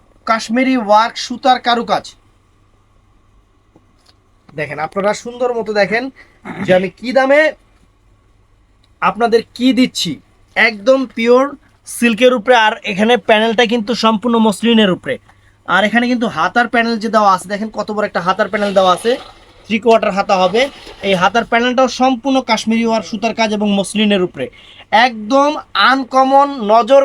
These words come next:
কাড়া ডিজাইন। আপনাদের দিচ্ছি মাত্র আটশো টাকা করে ফ্রেন্ডস। তো এটার সাথে সিল্কের সালোয়ারটা সিল্ক হবে, আর এই দেখেন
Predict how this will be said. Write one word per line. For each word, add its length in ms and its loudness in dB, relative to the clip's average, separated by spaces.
কাড়া 220 2
ডিজাইন। 420 0
আপনাদের 500 -2
দিচ্ছি 220 -4
মাত্র 160 -2
আটশো 260 -4
টাকা 280 4
করে 200 -2
ফ্রেন্ডস। 240 -4
তো 40 -6
এটার 240 -2
সাথে 180 0
সিল্কের 440 2
সালোয়ারটা 460 2
সিল্ক 300 -4
হবে, 200 2
আর 100 4
এই 100 -2
দেখেন 180 0